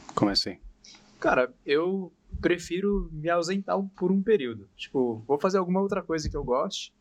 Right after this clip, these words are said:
Speaker 2: Muitas vezes a gente tá aqui, começa a tocar violão do nada, né? Então,
Speaker 1: <laughs>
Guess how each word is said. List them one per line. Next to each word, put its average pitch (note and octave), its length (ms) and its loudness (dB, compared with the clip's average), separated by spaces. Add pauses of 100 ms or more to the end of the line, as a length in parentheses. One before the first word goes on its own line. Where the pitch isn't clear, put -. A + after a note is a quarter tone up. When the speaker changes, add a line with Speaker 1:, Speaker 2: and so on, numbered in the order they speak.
(340)
Speaker 2:
Muitas B2+ 180 4
vezes C#3 140 -2
a C#3 40 -2
gente C#3 220 -6
tá C3+ 120 2
aqui, C3 460 -6
começa B2 240 -2
a - 20 -6
tocar C3+ 200 2
violão B2+ 340 -2
do A#2 60 -8
nada, B2+ 440 0
né? C3 220 -6
Então, B2+ 260 -6
Speaker 1:
<laughs> A2 280 -2